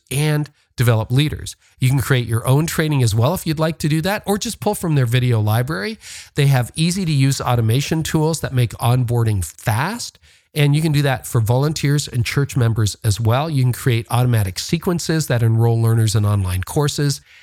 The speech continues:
and, uh, really, really help your staff onboard people well. Check it out. Go to serve H Q dot church. That's serve H Q dot church.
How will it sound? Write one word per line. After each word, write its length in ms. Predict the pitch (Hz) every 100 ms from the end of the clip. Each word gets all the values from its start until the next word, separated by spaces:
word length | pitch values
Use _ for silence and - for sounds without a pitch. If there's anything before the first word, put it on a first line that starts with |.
| - _
and, 440 | 156 151 151 151 147
uh, 180 | 151 143
really, 520 | 120 127 151 180 139
really 340 | 113 123 120
help 360 | 107 107 107 -
your 120 | 113
staff 540 | 104 - 98 92 92 - _
onboard 480 | 113 113 107 113 107
people 300 | 117 101 104
well. 220 | 95 80
Check 240 | - 185 208
it 80 | 160
out. 220 | 143 - _ _ -
Go 100 | 120
to 80 |
serve 320 | 113 - 151 143
H 280 | 131 -
Q 180 | - 127
dot 220 | 107 90
church. 420 | - - 214 - -
That's 240 | 104 -
serve 260 | - 120 117
H 280 | 120 101
Q 160 | - 120
dot 200 | 101 85
church. 380 | - 156 208 -